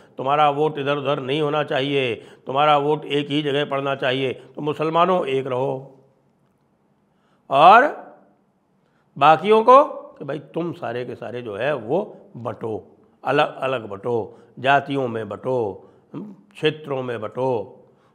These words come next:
भाषा के आधार पर बटो। भाषाई आधार पर उन्होंने पूरे भारत का पुनर्गठन कर दिया।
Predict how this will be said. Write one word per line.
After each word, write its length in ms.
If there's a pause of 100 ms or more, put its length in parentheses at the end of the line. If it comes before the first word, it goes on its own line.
(120)
भाषा 440
के 140
आधार 400
पर 160
बटो। 540 (280)
भाषाई 440
आधार 340
पर 160
उन्होंने 320
पूरे 260
भारत 340
का 60
पुनर्गठन 520
कर 140
दिया। 200